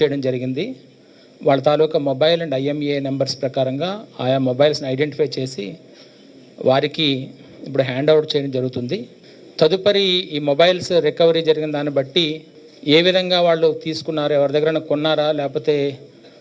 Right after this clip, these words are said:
రిపీటెడ్గా ఎవరైనా అఫెండర్ చేస్తున్నారనే దాని మీద కూడా మనం సర్వేలెన్స్ టేకప్ చేస్తున్నాము. అది ఒక డేటా రన్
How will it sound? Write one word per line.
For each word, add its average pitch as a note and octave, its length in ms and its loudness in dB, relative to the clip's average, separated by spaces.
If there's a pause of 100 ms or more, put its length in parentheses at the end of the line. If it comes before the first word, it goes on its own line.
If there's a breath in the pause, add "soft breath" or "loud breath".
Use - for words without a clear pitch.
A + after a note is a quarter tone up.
(400)
రిపీటెడ్గా F3+ 500 2
ఎవరైనా E3 240 4
అఫెండర్ E3 400 -2
చేస్తున్నారనే D#3 400 0
దాని D3 180 -2
మీద C#3+ 140 -4
కూడా D#3+ 200 0
మనం D3 200 -4
సర్వేలెన్స్ C3+ 800 -2 (140)
టేకప్ C3+ 340 -2
చేస్తున్నాము. B2+ 540 -4 (960)
అది C3+ 140 0
ఒక D3 160 2
డేటా D3+ 420 2
రన్ D3+ 220 -2